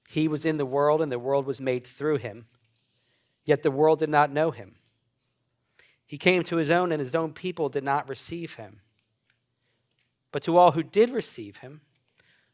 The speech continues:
who believed in his name, he gave the right to become children of God, who were born not of blood, nor of the will of the flesh,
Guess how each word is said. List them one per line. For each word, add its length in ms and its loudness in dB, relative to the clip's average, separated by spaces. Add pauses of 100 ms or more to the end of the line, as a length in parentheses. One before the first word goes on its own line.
(180)
who 140 -6
believed 380 2
in 80 0
his 160 -2
name, 500 -2
he 140 -12
gave 200 2
the 120 0
right 300 2
to 100 -20
become 320 -10
children 380 -12
of 120 -16
God, 420 -8 (1900)
who 80 -6
were 100 0
born 300 2
not 180 6
of 140 0
blood, 400 2 (840)
nor 280 2
of 80 -2
the 100 0
will 200 0
of 80 -4
the 60 -18
flesh, 600 -6